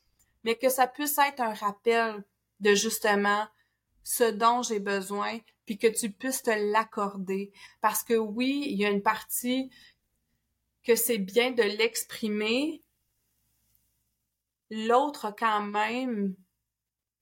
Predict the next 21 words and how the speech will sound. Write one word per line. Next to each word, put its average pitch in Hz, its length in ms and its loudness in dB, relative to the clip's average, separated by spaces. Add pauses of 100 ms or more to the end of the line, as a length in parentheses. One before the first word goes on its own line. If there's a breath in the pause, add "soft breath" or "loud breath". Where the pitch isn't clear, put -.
(320)
la 202 160 0
possibilité 208 960 -4
de 196 120 6
dire 190 440 2
non, 190 480 2 (1600)
de 202 200 -2
pas 277 440 -2
accepter 226 1120 -4 (1200)
pour 226 300 -2
plein 302 220 -2
de 294 80 -6
raisons. 202 580 -2 (1700)
Donc, 208 840 0 (580)
ça - 140 -12
fait 226 120 2
que 226 60 -8
c'est 233 200 0
bien 233 260 0
que 294 100 -6
tu 247 240 -4
l'ex-, 202 400 0